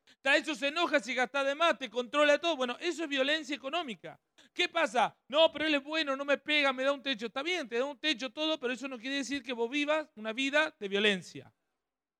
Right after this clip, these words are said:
Estamos hasta ahí. Entonces, dentro del contexto familiar donde, eh,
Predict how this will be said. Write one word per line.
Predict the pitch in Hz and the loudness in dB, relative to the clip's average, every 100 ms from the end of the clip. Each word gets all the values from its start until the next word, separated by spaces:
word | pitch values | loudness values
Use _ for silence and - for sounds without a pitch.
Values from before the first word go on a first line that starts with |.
| _ | _
Estamos | - - 277 269 | -12 -4 -2 -2
hasta | 254 | -4
ahí. | 254 240 131 _ _ _ _ _ | -6 -8 -16 _ _ _ _ _
Entonces, | 220 226 269 220 220 | -6 2 2 2 -2
dentro | 320 403 370 311 | 0 -2 -2 -2
del | 277 | -2
contexto | 247 247 302 - 277 | -4 -4 -6 -6 -8
familiar | 247 247 247 247 185 | -6 -6 -2 0 -2
donde, | 190 214 214 196 185 _ _ _ _ _ | -6 -2 -2 -2 -8 _ _ _ _ _
eh, | - 214 202 98 | -12 -10 -10 -16